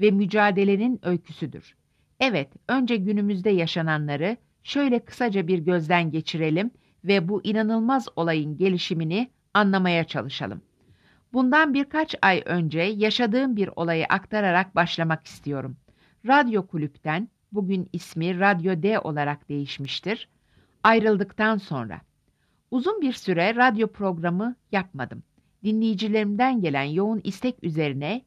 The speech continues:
yeniden bir radyoya müracaat etmeye karar verdim. Adını vermek istemediğim bu radyonun yöneticisiyle gittim, görüştüm. Programımı daha önce dinlediklerini ve içeriğini bildiklerini,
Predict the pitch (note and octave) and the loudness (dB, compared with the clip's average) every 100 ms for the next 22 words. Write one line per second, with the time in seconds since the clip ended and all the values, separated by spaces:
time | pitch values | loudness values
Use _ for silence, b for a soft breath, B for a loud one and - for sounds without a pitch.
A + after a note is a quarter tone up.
0 | - C#4+ B3 F#3+ F3+ E3 D#3+ E3 D3+ D#3 | -6 -2 0 0 0 0 0 0 0 -2
1 | D#3 D#3+ E3 D#3+ E3 D#3+ D3 - D3 D#3 | -2 0 0 0 -2 -4 -6 -8 -6 -6
2 | - D3 D3 B2+ C3 A#2+ B2 - _ b | -4 -2 -2 -2 -4 -6 -8 -16 _ b
3 | b b - A3 C4 B3+ A3 A3 A3+ - | b b 0 2 2 2 2 2 -4 -8
4 | - B3 G#3 D#3+ D3+ D3 F3+ F#3+ D3+ C#3+ | -4 -2 0 -2 -4 -6 -2 0 0 -2
5 | C#3+ C#3 - F#3+ F#3+ F#3 E3 E3+ - F3 | -6 -8 -6 -4 -2 -4 -6 -6 -2 -2
6 | C#3+ F#3+ G3+ B3+ A3+ E3+ D3 C#3 - - | -2 -4 -10 -8 -6 -4 -6 -8 -12 -14
7 | - _ b b b - B3 A#3+ A#3 A3+ | -16 _ b b b -2 0 2 0 -2
8 | G3+ A#3 C4 A#3 B3+ - F3+ D#3+ E3 D#3+ | -2 -4 0 0 0 -2 -2 -2 -2 -2
9 | D#3+ D3 D3 D3+ D3 C#3+ F3 A3 A3 G3+ | -4 -4 -6 -4 -4 -4 -2 -2 -2 -2
10 | A3+ G#3+ G#3+ G#3+ E3+ D3+ D3+ - D3+ C#3 | -2 0 0 0 -2 -2 -4 -6 -6 -4
11 | D3 | -4